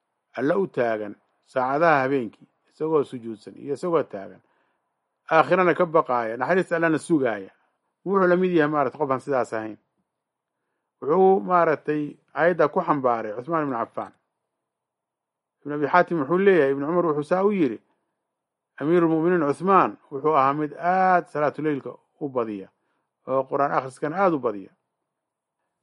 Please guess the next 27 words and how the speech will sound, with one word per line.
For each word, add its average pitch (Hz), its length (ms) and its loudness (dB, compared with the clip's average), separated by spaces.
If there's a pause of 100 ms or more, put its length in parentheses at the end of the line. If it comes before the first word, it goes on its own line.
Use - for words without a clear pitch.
(140)
Marka, 185 420 4 (400)
sida 214 280 -4
ay 196 120 -2
ugu 214 160 -4
dadaali 185 380 8
jireen 165 600 2 (840)
salaadaas 160 560 2
habeenkii 151 280 0
la 143 80 0
dukanaayo 139 760 0 (340)
Ramadaanka 135 840 -2 (240)
oo 123 60 -14
taraawiixda 135 520 -2
ah, 135 160 -6 (1300)
waxay 170 160 4
leeyihiin, 220 240 8
"Salaadda 202 280 6
waxaaban 185 260 6
ka 190 80 4
bixi 180 260 0
jirnay," 190 240 2
ku 190 100 -6
leeyihiin, 190 200 2
"marka 190 180 2
fajarku 180 300 4
soo 147 140 0
dhawaado." 113 320 -6